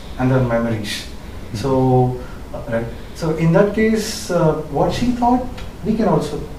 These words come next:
Speaker 1: we also think in the same way. So it's, it's, it's a free will. But then she got the opportunity, and then, um, uh, because of her, that particular thing, uh, when she started speaking about climate change, people said, like,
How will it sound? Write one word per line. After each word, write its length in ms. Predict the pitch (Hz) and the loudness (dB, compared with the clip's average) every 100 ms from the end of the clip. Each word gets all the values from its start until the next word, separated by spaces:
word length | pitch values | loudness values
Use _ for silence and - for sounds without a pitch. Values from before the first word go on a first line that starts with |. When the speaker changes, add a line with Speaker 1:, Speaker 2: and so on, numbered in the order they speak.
| - - | -10 2
Speaker 1:
we 120 | 214 | 8
also 260 | 202 180 185 | 8 6 2
think 320 | - 170 160 | 0 2 2
in 120 | 143 | 2
the 80 | 127 | 0
same 400 | 127 127 120 113 | 2 2 2 -2
way. 180 | 113 - | 0 -2
So 340 | - 160 - 139 | 0 0 0 -4
it's, 200 | - - | -8 -4
it's, 200 | 170 - | -4 -2
it's 100 | 226 | -2
a 80 | 226 | 2
free 160 | 226 | 4
will. 240 | 175 - - - - - - - | 6 6 4 -4 -10 -12 -8 0
But 120 | 165 | 6
then 360 | 262 254 - - - - | 8 8 2 -8 -10 -10
she 160 | - 196 | -2 6
got 160 | 202 | 8
the 80 | 180 | 8
opportunity, 640 | - 180 175 156 143 156 - - - - - | 6 6 0 -2 0 0 -2 -4 -6 -8 0
and 120 | 160 | 4
then, 300 | 208 220 - 170 | 6 4 0 2
um, 500 | 160 147 147 151 - - - - 160 | 6 6 6 2 -2 -6 -6 -4 2
uh, 180 | 156 | 4
because 320 | 156 180 208 196 | 4 4 4 4
of 160 | 190 | 6
her, 320 | 190 214 - - - | 8 6 6 -2 0
that 200 | 170 170 | 2 2
particular 400 | 160 180 185 190 | 2 2 4 4
thing, 420 | 160 139 - - - - - | 4 2 2 0 -4 -10 -2
uh, 280 | 165 165 165 | 4 6 6
when 240 | 180 220 | 6 6
she 300 | - 240 254 | 4 6 8
started 340 | 247 202 190 - | 8 8 4 4
speaking 240 | 185 165 | -2 0
about 140 | 165 165 | 2 6
climate 300 | 156 147 147 | 8 6 4
change, 260 | - 160 196 | 2 -2 -2
people 240 | 175 190 | -2 0
said, 160 | 196 190 | 0 2
like, 280 | 190 185 | 2 0